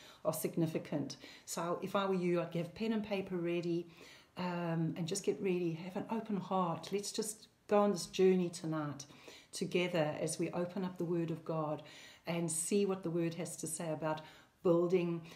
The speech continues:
the house. I want to open in prayer. I think we've given it enough time. Those that aren't with us can always catch up a little bit later. But,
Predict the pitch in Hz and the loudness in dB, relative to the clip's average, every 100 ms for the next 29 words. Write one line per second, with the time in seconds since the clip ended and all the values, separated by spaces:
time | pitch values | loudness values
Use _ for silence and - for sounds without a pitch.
0 | - 170 180 165 185 175 151 147 - - | -12 -4 -4 -2 -2 -2 -2 -4 -6 -6
1 | - _ _ - - - - - 214 240 | -8 _ _ -20 -20 -20 -20 -2 2 4
2 | - 214 214 220 185 - - 202 196 196 | 6 4 4 0 0 -4 2 4 4 0
3 | 190 185 285 269 208 208 208 202 196 190 | -2 2 6 6 6 6 6 6 0 -2
4 | 175 175 - - 180 180 185 - - - | -2 -4 -10 -4 -2 0 -2 -4 -14 -20
5 | - - 175 175 175 - - - 165 160 | -14 0 2 4 0 -6 -8 -2 -2 -2
6 | - _ 180 180 180 175 185 175 - 165 | -14 _ 0 2 2 2 2 0 -4 2
7 | 185 175 - 185 - 175 - 165 170 175 | 2 2 -2 -4 -2 -4 -2 0 0 0
8 | 170 170 170 175 - 185 170 165 - - | -2 0 0 0 -2 -2 -2 -4 -16 -20
9 | - _ 180 180 - | -20 _ -2 -2 -4